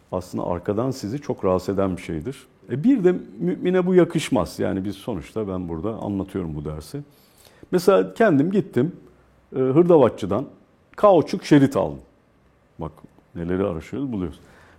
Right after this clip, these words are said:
Ondan sonra yapışkanlı böyle. Onu tam böyle iki tahtanın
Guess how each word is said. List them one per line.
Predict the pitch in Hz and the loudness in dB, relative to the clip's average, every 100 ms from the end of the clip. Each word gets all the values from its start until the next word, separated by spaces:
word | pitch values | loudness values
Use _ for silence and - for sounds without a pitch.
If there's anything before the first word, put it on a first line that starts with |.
| _ | _
Ondan | - 160 165 | -6 0 0
sonra | 127 95 | 2 2
yapışkanlı | 90 - - - 90 85 | 0 0 -6 -4 -2 -2
böyle. | 78 85 147 165 _ _ _ _ _ - | -4 -6 -8 -12 _ _ _ _ _ 0
Onu | 190 190 180 | 4 4 4
tam | 220 202 | 2 4
böyle | 156 175 | 4 4
iki | - 202 | 0 2
tahtanın | 156 127 - 107 151 | 4 6 4 0 0